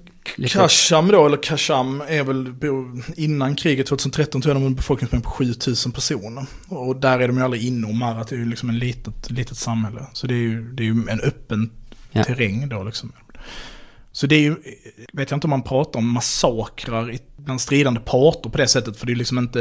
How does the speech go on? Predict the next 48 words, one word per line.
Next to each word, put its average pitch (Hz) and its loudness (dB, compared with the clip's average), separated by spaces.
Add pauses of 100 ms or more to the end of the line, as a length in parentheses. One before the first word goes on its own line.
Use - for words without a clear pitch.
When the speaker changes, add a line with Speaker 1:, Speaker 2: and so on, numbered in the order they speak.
Speaker 2:
det 117 -14
är 113 -10
inte 120 -8
liksom, 120 -2
Speaker 1:
Nej. 135 -2
Speaker 2:
o-, 131 -2
utan 127 -6
det 123 0
är 123 4
ju 123 0
inom, 117 0 (120)
inom 120 -2 (160)
krigets 113 0
logik 117 -2
på - -8
något 120 -6
sätt. - -12 (220)
Detta 196 6
händer. 147 2 (420)
Det 165 8
råder 160 6
det 175 4
nog 170 4
ingen 143 0
tvekan 143 2
om. 127 -2
Jag 131 -4
tänker 127 -2
att - -10 (280)
Isis 135 0
Hunters 127 -2
pressmeddelande 117 0
också 113 -6
bekräftar 127 -2
det, 113 2
att 98 -6
det 110 -4
liksom 107 -4
har - -2
skett - -4
någon 110 2
typ 104 -8
av 98 -6
feg-, 127 0
alltså 117 -4
deras 117 -2
pressmeddelande 107 -2
liksom 107 -8